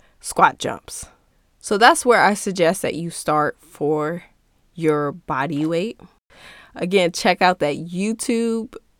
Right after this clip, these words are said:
episode. It is a great strength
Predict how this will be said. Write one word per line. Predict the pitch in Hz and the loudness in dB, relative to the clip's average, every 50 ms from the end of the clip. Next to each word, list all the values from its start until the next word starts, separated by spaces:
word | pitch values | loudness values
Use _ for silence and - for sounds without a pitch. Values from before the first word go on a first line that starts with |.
| _ _ _ _ _ _ _ | _ _ _ _ _ _ _
episode. | - 202 220 - - 247 - - 233 220 220 226 226 226 226 233 - 269 269 - _ _ _ _ _ _ _ _ _ | 2 2 4 4 2 0 2 2 4 4 4 4 4 4 2 2 0 -2 -6 -6 _ _ _ _ _ _ _ _ _
It | - 180 185 | -4 0 2
is | 190 185 190 | 2 4 6
a | 185 165 170 | 4 4 4
great | 170 - - 170 165 165 170 175 165 185 185 - - - - - - - _ _ _ _ | 2 -4 -10 -10 -8 0 2 2 4 2 2 -4 -8 -12 -14 -14 -14 -18 _ _ _ _
strength | _ - - - - - 185 180 185 190 214 - - - | _ -10 -8 -8 -2 0 2 2 2 0 -2 -4 -10 -20